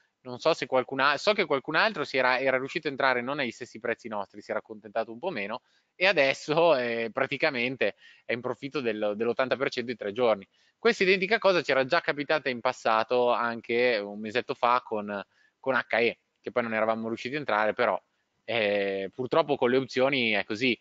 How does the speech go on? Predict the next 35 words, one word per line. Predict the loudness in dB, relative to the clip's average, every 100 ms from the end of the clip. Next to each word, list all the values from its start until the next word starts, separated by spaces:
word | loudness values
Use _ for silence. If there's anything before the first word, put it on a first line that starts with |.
| -8 _
soprattutto | -8 -6 -4 -2 0
con | 2
le |
materie | 0 0 -2 0
prime. | 2 0
Come | 0 -2
vedete | 2 2 2
siamo | -2 -6
entrati | -4 -2 -2 0
da | 0
altre | 2 -2
parti, | 0 0 0 -2 -4 -4 _ _ _
però | 2 4 4
dobbiamo | 2 0 0
accettare | -2 -2 -2 -4 -2 2 4 4
che, | 2 -2 -2
a | -6
differenza | -6 0 0 0 -4
di |
un | -6
E | -6
T | 0
F, | 0 0 0 0 0
la | -2
materia | -4 0 -2
prima | -2 -4 0 0 0
fa | -2 -2
un |
movimento | -2 -8 -10 -10 -6 -6
che | -6 -4
a | -4
volte | -2 -4 -4 -2 -2
è |
molto | -4 -12 -12
più | -12 -8 -8